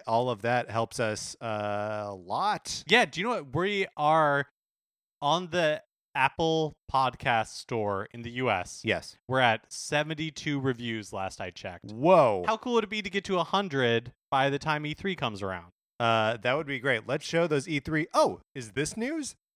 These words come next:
Speaker 1: We're going to E three.
Speaker 2: Oh, yeah, that's right.
Speaker 1: Uh, Mark and I will both be walking around the E three show floor, uh, you know, doing finger guns at people and being like, "Hey, what's up?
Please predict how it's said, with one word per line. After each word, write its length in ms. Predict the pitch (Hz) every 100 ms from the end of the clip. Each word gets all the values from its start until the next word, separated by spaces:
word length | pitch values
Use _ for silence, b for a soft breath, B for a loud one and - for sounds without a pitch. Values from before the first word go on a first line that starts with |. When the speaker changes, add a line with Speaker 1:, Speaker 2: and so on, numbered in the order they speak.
| -
Speaker 1:
We're 160 | 151
going 260 | 214 226 240
to 80 | 180
E 120 | 165
three. 280 | - 190 185
Speaker 2:
Oh, 100 | 190
yeah, 160 | 214 226
that's 240 | 156 160
right. 260 | 196 196 117 _ _
Speaker 1:
Uh, 540 | 131 127 120 120 117 131
Mark 260 | 127 123
and 80 | 120
I 60 | 113
will 100 | 110
both 240 | 123 117
be 200 | 127 113
walking 340 | 110 123 117 131
around 380 | 123 123 117
the 140 | 110 151
E 120 | 120
three 260 | 107 120 110
show 240 | - 110
floor, 600 | - 165 175 170 170 170 - _ -
uh, 520 | 113 104 98 95 95 - _
you 120 | 120
know, 60 | 101
doing 300 | 104 110 95
finger 280 | 160 147 139
guns 400 | 147 147 143 139
at 100 | 156
people 460 | 156 151 165 156
and 120 | 131
being 220 | 120 131 123
like, 200 | 113 110
"Hey, 140 | 147
what's 280 | 135 120 113
up? 280 | 190 185